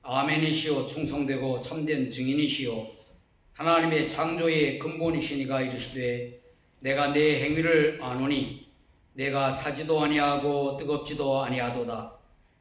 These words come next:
내가 차든지 뜨겁든지 하기를 원하노라. 내가 이같이 미지근하여 뜨겁지도 아니하고 차지도 아니하니, 내 입에서 너를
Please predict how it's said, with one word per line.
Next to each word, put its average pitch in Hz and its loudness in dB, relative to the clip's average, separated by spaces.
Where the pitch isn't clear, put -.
내가 151 0
차든지 160 -2
뜨겁든지 165 -2
하기를 156 0
원하노라. 120 -4
내가 165 4
이같이 160 2
미지근하여 156 2
뜨겁지도 175 2
아니하고 160 6
차지도 156 0
아니하니, 143 0
내 151 2
입에서 156 0
너를 139 -2